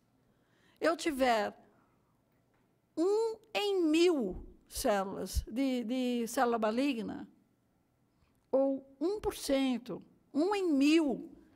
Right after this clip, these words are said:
de célula maligna, as chances de cura dessa criança vai cair pra menos de cinquenta por cento. Então, é uma responsabilidade que não existe farmacovigilância nisso daí.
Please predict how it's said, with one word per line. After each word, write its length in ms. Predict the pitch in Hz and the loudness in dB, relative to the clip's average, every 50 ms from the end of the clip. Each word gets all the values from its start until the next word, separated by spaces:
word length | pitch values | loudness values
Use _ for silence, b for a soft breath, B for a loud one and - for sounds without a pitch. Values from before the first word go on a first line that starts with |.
| B B - | B B -2
de 100 | 247 247 | -2 0
célula 300 | 240 - 269 254 247 226 | 2 2 2 2 2 2
maligna, 600 | 220 220 233 269 311 294 247 202 185 - 208 - - - _ b b b b b b b b b b b | 0 2 2 2 0 0 -2 -2 -4 -4 -8 -10 -14 -20 _ b b b b b b b b b b b
as 200 | - 311 349 - | 2 4 4 4
chances 380 | - - 427 427 - 370 339 | 4 4 4 4 2 2 2
de 140 | 277 302 294 | 2 0 0
cura 500 | 240 - - 359 381 403 415 330 277 247 | -2 -2 2 4 4 4 4 4 2 2
dessa 300 | 233 254 262 254 - 254 | 2 2 0 0 -2 -4
criança 580 | 240 - 254 247 277 311 320 311 277 - - 233 | -4 -2 0 0 2 2 2 2 0 -2 -2 -2
vai 200 | 226 277 285 277 | 0 0 0 0
cair 340 | - 277 254 254 269 294 | 0 0 0 0 0 -2
pra 420 | 294 - 311 294 277 269 269 269 269 B B B B - | -2 -2 0 2 2 2 2 0 -2 B B B B 0
menos 360 | 269 311 339 359 339 349 294 | 2 2 2 2 0 -2 -6
de 80 | 285 | -6
cinquenta 480 | 262 - 294 277 262 294 277 269 254 262 | -6 -4 -4 -2 -2 -2 -2 -2 -2 -4
por 160 | - 254 220 | -6 -8 -8
cento. 340 | 220 247 269 - - - - _ _ _ _ _ _ _ _ _ _ _ _ _ _ _ _ _ _ _ _ _ _ _ _ _ _ _ _ _ _ _ _ _ _ _ _ _ _ _ _ _ _ _ _ _ _ _ _ _ _ _ _ _ _ _ _ b b b b b b b b b | -8 -10 -12 -14 -14 -20 -20 _ _ _ _ _ _ _ _ _ _ _ _ _ _ _ _ _ _ _ _ _ _ _ _ _ _ _ _ _ _ _ _ _ _ _ _ _ _ _ _ _ _ _ _ _ _ _ _ _ _ _ _ _ _ _ _ b b b b b b b b b
Então, 260 | - 349 359 359 339 | 0 2 2 2 4
é 100 | - - | 2 2
uma 200 | 302 320 320 320 | 2 2 2 0
responsabilidade 1500 | 320 320 339 349 330 - - - 294 285 277 - - 254 226 233 240 226 208 254 269 277 269 254 208 180 175 - - 196 _ b b b b b b b b b b b | 0 0 0 -2 -2 -2 -2 0 0 0 0 0 -2 -2 -2 -2 -2 -2 0 2 2 2 2 0 -2 -6 -10 -12 -12 -14 _ b b b b b b b b b b b
que 160 | - 370 403 | 2 2 2
não 120 | 440 427 440 | 2 2 0
existe 560 | 427 339 - - 381 415 440 427 - - 339 | 0 0 4 4 6 4 4 2 0 -2 -4
farmacovigilância 1300 | - - 302 277 254 254 247 240 233 240 262 220 247 240 208 240 247 233 240 240 240 240 233 - 262 | -2 0 2 2 2 2 0 -2 -4 -4 -4 -4 -4 -4 -2 -2 0 2 2 2 2 0 -2 -2 -4
nisso 400 | 233 226 226 240 247 240 240 - | -4 -2 0 0 0 -2 -2 -2
daí. 460 | 247 226 233 226 208 202 196 190 202 | -2 0 0 0 0 0 -2 -4 -6